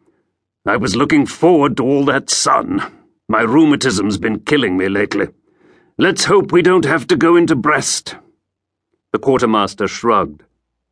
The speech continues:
"Stranger things are happening in the Republic these days." "Which Republic?" Duclos demanded sardonically. "Stand to, all hands, and get a ladder over the side." The quartermaster moved away and Janvier lowered the lamp.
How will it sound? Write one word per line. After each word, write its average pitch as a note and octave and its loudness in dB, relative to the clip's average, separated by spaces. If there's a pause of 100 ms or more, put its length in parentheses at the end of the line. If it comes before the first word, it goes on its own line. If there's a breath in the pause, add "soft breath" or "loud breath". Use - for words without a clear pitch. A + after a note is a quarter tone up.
(220)
"Stranger D3+ 0
things B2+ -2
are A#2 0
happening B2+ -2
in B2+ 0
the B2 2
Republic A#2 -2
these B2+ -4
days." C3+ -4 (800)
"Which D#3+ -4
Republic?" A2 -4 (400 soft breath)
Duclos G#2+ 0
demanded F#2+ -2
sardonically. F#2 -4 (400)
"Stand F#3 0
to, G3 4
all F#3+ 6
hands, D3+ 2
and C#3 2
get D3 2
a D3 2
ladder A#2 0
over A2+ 2
the G#2+ -2
side." G#2 -2 (960)
The C#3 -2
quartermaster C#3+ 2
moved A2+ -2
away G#2+ 0
and F#2 -4
Janvier G2+ 0
lowered F#2 -2
the F#2+ -4
lamp. D#2 -8